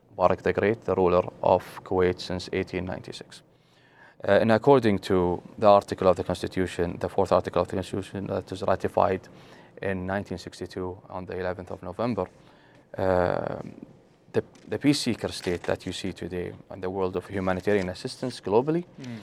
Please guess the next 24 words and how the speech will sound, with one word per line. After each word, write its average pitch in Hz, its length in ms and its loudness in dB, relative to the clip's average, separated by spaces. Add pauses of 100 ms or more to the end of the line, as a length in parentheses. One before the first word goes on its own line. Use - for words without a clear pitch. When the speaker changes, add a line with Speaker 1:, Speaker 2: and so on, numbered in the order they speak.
(320)
Speaker 1:
uh, 90 480 2
was 104 260 4
founded 101 460 2
in 95 100 -6
sixteen 92 380 -8
thirteen 98 400 -4
and 95 160 -4
was 101 140 0
a 95 60 -2
settling 98 460 -4
land 92 220 -4
for - 240 -8
several 92 460 -8
tribes - 460 -6 (260)
that - 240 -4
moved 101 340 -4 (140)
from 98 220 -2
drought 92 520 0 (380)
in - 180 -4
Arabia. 95 500 2 (360)
So 95 280 0
they 92 160 2
went 92 440 2 (140)
to 92 440 -2